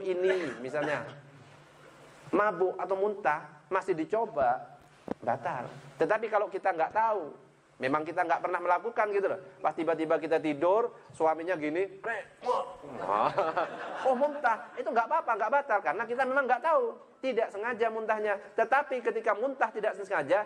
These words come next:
tidak boleh langsung nelan, tapi harus kumur-kumur. Kenapa? Karena ada bekas muntahan yang sifatnya najis di dalam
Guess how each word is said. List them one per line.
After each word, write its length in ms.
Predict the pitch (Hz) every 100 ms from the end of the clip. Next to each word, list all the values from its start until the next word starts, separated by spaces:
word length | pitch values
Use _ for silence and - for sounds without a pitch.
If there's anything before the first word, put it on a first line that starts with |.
| - -
tidak 240 | 208 214
boleh 160 | 214 220
langsung 320 | 214 226 240
nelan, 240 | 240 214 196
tapi 240 | 175 196
harus 240 | 185 170 -
kumur-kumur. 560 | 165 151 147 139 120
Kenapa? 400 | 113 143 165 120
Karena 240 | 123 127 127
ada 160 | 120
bekas 320 | 120 - 185 196 - - -
muntahan 640 | 131 127 135 135 147 143
yang 160 | 139 127
sifatnya 400 | 127 127 131 147
najis 400 | 131 117 117 117
di 80 | 123
dalam 320 | 117 117